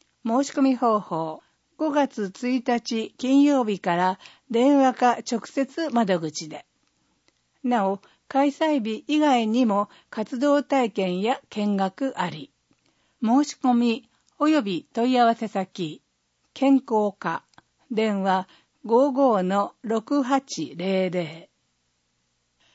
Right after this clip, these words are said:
健康診査が始まります。各種がん検診、歯科検診など、アイディー一一二九六。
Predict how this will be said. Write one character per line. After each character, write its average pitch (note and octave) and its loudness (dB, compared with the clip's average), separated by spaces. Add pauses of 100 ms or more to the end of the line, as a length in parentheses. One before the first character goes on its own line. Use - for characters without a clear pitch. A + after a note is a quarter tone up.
(580)
健 D#4 2
康 D#4+ -2
診 C#4+ 2
査 G3+ -2
が E3 -6
始 G3+ -6
ま A3 2
り F#3 -2
ま E3 -4
す。 - -20 (1500)
各 D4+ -4
種 G#3 -2
が A3 -2
ん C4+ 4
検 A#3 0
診、 F3+ -6
歯 - -10
科 C4+ 0
検 A#3 -4
診 E3+ -6
な E3+ -6
ど、 - -14 (640)
ア A#3 -2
イ A3+ -2
デ G#3 -4
ィ G#3 -4
ー G#3 -18 (420)
一 C4+ -4 (200)
一 F#3 -8
二 A#3 0
九 F#3 -4
六。 D#3 -12